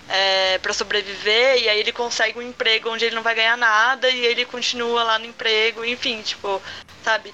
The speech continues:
É, é aquela história de superação. O cara saiu do, do lixo e conseguiu conquistar um cargo numa grande empresa e ganhar dinheiro, e ele escreveu um livro falando como que essa trajetória dele mostrou que todo mundo é capaz de fazer, que todo mundo é capaz de crescer e superar,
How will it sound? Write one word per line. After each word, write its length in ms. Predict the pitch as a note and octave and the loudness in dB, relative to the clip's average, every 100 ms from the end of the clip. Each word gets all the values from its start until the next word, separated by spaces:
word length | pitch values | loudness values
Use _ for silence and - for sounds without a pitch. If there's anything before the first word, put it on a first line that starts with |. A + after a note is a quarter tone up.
| - | -4
É, 120 | G#3 | 0
é 380 | G3+ F3+ F#3 F#3 | 0 2 2 2
aquela 160 | A3+ A3+ | 0 0
história 200 | A#3 A3+ | 0 -2
de 60 | |
superação. 680 | - - A#3+ A#3+ - A3+ G3+ | -2 0 2 2 0 -2 -2
O 40 | F#3+ | -6
cara 280 | - G#3+ G#3+ | -8 -4 -2
saiu 260 | A3+ G#3+ G#3 | -2 -2 -4
do, 200 | A3 A3 | -8 -8
do 180 | F#3+ G#3+ | -6 -6
lixo 540 | G#3 A#3+ D4+ - D4+ | -2 0 2 0 -2
e 60 | C4 | -6
conseguiu 640 | B3+ B3 A#3 G3+ A3+ A#3 | -8 -8 -10 -6 -6 -6
conquistar 480 | A#3 A3+ - G#3+ A3 | -10 -10 -4 -2 -2
um 100 | A3+ | -4
cargo 460 | - G#3 G#3 A3+ | 0 0 0 -6
numa 180 | G#3+ G#3 | -8 -6
grande 340 | G3 G3+ F#3 | -4 -2 -4
empresa 640 | G3+ - A3 B3+ C#4+ C#4 D4 - - - | -6 -2 0 2 0 -2 -4 -6 -14 -14
e 80 | - | -6
ganhar 320 | A#3 A3+ A3 | -2 0 0
dinheiro, 540 | G3+ G#3 G#3+ G#3 A#3 B3 | -2 -6 -2 0 0 0
e 80 | B3+ | -2
ele 120 | B3 | -4
escreveu 340 | A3+ A#3 A#3 | -6 -6 -4
um 80 | A#3+ | -2
livro 260 | A#3 A#3 A3 | -2 -2 -2
falando 420 | A#3 A#3+ A3 G#3+ G#3+ | -4 -2 -2 -2 -6
como 240 | A3+ A3 | -8 -8
que 260 | - A3+ G#3+ - - - - | -6 -8 -8 -14 -16 -16 -6
essa 220 | G3+ A3 | -4 -4
trajetória 680 | - G#3+ G#3+ - A3 A3 G#3+ | -2 -2 -2 0 0 0 0
dele 340 | G#3+ A3+ A3+ | 0 2 2
mostrou 480 | A3+ A3 - G#3+ G#3+ | -2 -6 -6 -6 -6
que 140 | - | -6
todo 200 | - A3 | -4 -4
mundo 200 | A3 A#3 | -4 -6
é 40 | A#3 | -2
capaz 640 | A3+ G#3+ A3+ G#3 A#3+ B3 | -2 -2 0 2 2 0
de 80 | B3 | -4
fazer, 600 | - A3 - G#3+ A3 A3 | -6 -8 -4 -2 0 -2
que 100 | - | -6
todo 180 | A3+ A#3 | -10 -8
mundo 160 | A#3 | -4
é 40 | A#3 | -2
capaz 600 | A#3+ - A3 A#3 B3+ B3 | -2 -2 0 2 2 0
de 100 | - | -4
crescer 520 | - A3+ - - A#3 | -6 -4 -4 0 0
e 120 | A#3 | 0
superar, 680 | - A#3+ A3+ G#3 G3+ G#3+ | -6 -6 -4 0 2 2